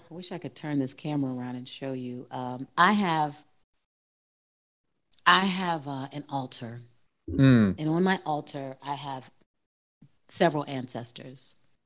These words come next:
Speaker 1: personal ancestors, as well as ancestors that I have loved one way or another. Um,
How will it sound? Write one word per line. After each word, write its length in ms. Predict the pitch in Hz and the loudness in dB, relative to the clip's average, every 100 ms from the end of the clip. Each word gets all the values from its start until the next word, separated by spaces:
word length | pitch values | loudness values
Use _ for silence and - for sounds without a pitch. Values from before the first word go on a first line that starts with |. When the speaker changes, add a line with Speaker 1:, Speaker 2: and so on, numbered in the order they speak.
| _ _ - | _ _ -2
Speaker 1:
personal 460 | 180 180 - 202 | 4 6 6 4
ancestors, 840 | 180 180 180 175 165 160 165 160 - | 6 6 4 2 0 2 0 0 -2
as 260 | 143 135 | -2 -2
well 220 | 135 139 | 2 0
as 320 | 135 131 135 - _ _ - - _ _ | 0 -4 -8 -14 _ _ -18 -18 _ _
ancestors 680 | 147 143 139 135 - 143 131 | -2 0 -2 -6 -6 -6 -6
that 100 | 139 | -6
I 120 | 131 | -6
have 240 | 131 131 123 - _ _ _ _ _ _ _ - | -6 -8 -10 -16 _ _ _ _ _ _ _ 0
loved 640 | 143 143 127 120 - - - | 6 6 6 -2 -14 -18 -12
one 260 | 147 139 135 | 0 2 2
way 160 | 131 123 | 0 -4
or 40 | |
another. 520 | 123 120 120 131 131 _ _ _ _ _ - | -6 -10 -12 -14 -16 _ _ _ _ _ -18
Um, 360 | 131 127 127 | -16 -16 -18